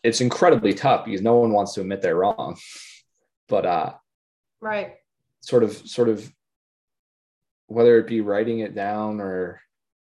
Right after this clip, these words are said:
Speaker 1: just talking to other people, um,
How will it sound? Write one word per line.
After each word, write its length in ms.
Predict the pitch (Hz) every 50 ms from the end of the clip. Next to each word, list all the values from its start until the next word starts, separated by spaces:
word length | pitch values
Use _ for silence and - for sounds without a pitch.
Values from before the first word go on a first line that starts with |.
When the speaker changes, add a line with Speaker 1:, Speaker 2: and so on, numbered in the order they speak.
| _ _ _ _ _ _ _ _ _ _
Speaker 1:
just 200 | _ - 101 -
talking 320 | - 107 101 101 - 107 101
to 60 | 92
other 180 | 95 98 98 -
people, 640 | - - 101 104 104 101 92 85 80 - - - _ _ _ _ _ _ _ -
um, 500 | 95 92 90 87 85 85 82 82 -